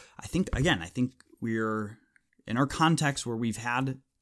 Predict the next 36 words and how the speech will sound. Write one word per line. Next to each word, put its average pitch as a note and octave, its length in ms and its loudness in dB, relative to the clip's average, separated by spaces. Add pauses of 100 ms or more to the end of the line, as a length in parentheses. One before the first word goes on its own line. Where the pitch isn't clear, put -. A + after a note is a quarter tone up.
evangelicals B2 520 2
have G#2+ 120 -4
ha-, A2 300 -6
have G#2 160 -10
had A#2+ 180 -2
a A2 80 -2
decent A2 340 -2
amount G#2+ 200 -2
of F#2+ 100 -10
political G2+ 360 -6
influence, B2+ 380 0 (300)
we're C3 220 2
apt B2+ 280 0
to G2+ 200 -4 (240)
kind B2+ 180 2
of G2+ 140 0
immediately A#2 480 4
go G2+ 260 -2
to G2 120 -12
culture - 440 -8
war F#2 220 -8
mentality, F#2 580 -6
where F#2+ 160 -6
we G2 100 -4
wanna G2 220 -4
say, - 140 -6
"How G2+ 120 -6
do B2 60 2
we A#2+ 80 4
win G#2 300 0
culture? - 360 -12
How G#2 80 -12
do G#2 60 -8
we G2 60 -10
transform - 560 -8
culture?" - 380 -16